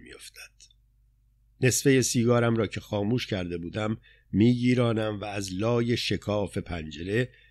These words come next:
بیرون را نگاه می‌کنم. باد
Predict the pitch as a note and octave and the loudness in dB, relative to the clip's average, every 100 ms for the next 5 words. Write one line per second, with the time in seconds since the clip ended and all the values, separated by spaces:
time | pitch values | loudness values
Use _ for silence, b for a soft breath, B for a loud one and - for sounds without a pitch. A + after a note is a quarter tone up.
0 | b - G2 G2 G2+ F2 D#2+ D2 C2 C2+ | b 0 2 4 2 -2 -8 -12 -16 -18
1 | - - - - - _ _ _ A2 B2 | -20 -20 -20 -20 -20 _ _ _ 4 6
2 | C3 B2+ | 6 2